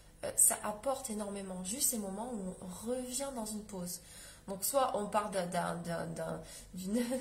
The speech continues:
<laughs> d'un brouillard, voilà, mental ou autre chose, et avec un outil, on va remettre de la sérénité.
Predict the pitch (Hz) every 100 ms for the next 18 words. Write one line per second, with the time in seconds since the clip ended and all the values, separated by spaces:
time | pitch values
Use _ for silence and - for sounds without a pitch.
0 | - 311 - 571 - 220 214 214 226 240
1 | 214 220 214 202 208 208 220 208 190 240
2 | 220 180 175 180 202 202 - 233 185 170
3 | 170 196 196 185 180 - 190 190 185 190
4 | 302